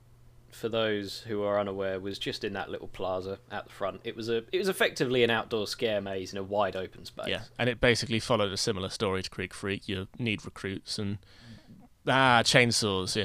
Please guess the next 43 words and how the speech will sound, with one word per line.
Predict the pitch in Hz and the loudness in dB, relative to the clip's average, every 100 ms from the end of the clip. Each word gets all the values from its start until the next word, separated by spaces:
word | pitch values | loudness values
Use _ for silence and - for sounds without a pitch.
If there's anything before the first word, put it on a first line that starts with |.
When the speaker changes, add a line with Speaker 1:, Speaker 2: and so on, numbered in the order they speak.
| 98 | -2
Speaker 1:
Uh, | 95 - - | -4 -6 -2
Speaker 2:
yeah. | 139 127 | 6 10
Speaker 1:
"Oh, | |
actually, | 120 120 120 | 10 6 -2
we | 107 | 0
changed | 117 104 - | 0 2 6
our | 117 | 8
mind. | 123 104 98 | 8 8 4
We | 123 | 2
want | 123 107 - | 6 4 4
you | 123 | 0
dead." | 113 90 - | 2 2 -2
Yeah, | 117 98 - - - - | 0 -2 -2 -18 -20 -6
it | 120 117 | -4 0
was, | 120 110 - | -2 -2 -4
it | 123 | -2
was | 117 | -2
pretty | - 175 147 120 | 0 2 2 2
well | 107 95 | 2 2
set | - 101 87 90 | 0 -4 -4 -4
up. | 87 - - | -6 -6 -8
It, | 95 - - - - - - - - - | -8 -8 -12 -20 -20 -20 -20 -20 -18 0
you | 123 | 2
know, | 104 101 | 4 2
it | 104 104 | 0 4
had | 117 110 - | 4 4 4
plenty | 123 107 | 2 2
of | 104 | -4
people | - 104 - | -4 -6 -2
with | 104 95 | -4 -2
fake | - 113 98 | 0 -2 -2
axes | 98 98 - 104 95 92 | -4 -6 -6 -4 -4 -4
who | 98 | -4
were | 95 95 90 - - - | -2 -4 -6 -14 -20 -10
swinging | - - 143 110 98 | -6 -2 -2 -2 -4
them | 101 95 | -6 -6
remarkably | 95 110 170 277 269 - 113 98 | -4 -4 2 10 10 8 -4 -4
close | - 107 87 - | -8 -6 -6 -6
to | 90 | -10
your | 82 | -10
face. | - 101 - - 339 | -2 -2 0 0 0
That | - 403 - | 0 -2 -2
was | - | -6